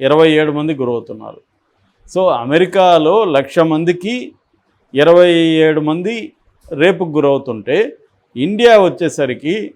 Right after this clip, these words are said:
వన్ పాయింట్ ఎయిట్ ఉంది. అంటే, ఆ, లిబరల్గా రెండు వేసుకుందాం.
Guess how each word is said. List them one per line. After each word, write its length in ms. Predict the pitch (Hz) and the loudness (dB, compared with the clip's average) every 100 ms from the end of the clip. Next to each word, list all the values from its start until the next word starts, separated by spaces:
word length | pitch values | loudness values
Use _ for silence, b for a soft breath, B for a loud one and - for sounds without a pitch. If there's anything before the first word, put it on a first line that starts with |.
| - | -6
వన్ 260 | 139 180 185 | -4 -4 0
పాయింట్ 340 | 190 180 165 | 2 2 -2
ఎయిట్ 220 | 147 143 139 | -2 -2 -6
ఉంది. 280 | 147 143 - _ _ _ _ | -8 -10 -12 _ _ _ _
అంటే, 520 | 135 147 202 214 - _ | -12 -2 0 0 -6 _
ఆ, 420 | 139 135 135 - 139 | -12 -10 -10 -12 -6
లిబరల్గా 580 | 139 147 165 175 170 160 | -2 0 0 2 2 2
రెండు 260 | 135 160 | 0 0
వేసుకుందాం. 480 | 160 156 - 123 104 | 0 0 -8 -14 -16